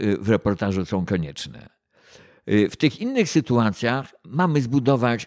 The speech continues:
swoją interpretację obrazu. Dlatego, że dziś żyjemy w czasach,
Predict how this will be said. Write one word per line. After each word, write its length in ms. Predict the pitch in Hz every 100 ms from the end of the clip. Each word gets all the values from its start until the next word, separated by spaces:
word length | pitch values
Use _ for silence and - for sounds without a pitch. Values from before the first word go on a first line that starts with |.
| -
swoją 340 | - 160 120
interpretację 760 | 110 107 113 95 104 120 107 113
obrazu. 460 | 104 120 98 78 - - - _
Dlatego, 640 | 101 107 90 165 185 131
że 360 | 90 117 147 - _ _ -
dziś 640 | 101 87 120 175 220 - - 104
żyjemy 460 | 95 107 156 202
w 80 | 120
czasach, 640 | - 151 160 165 156 -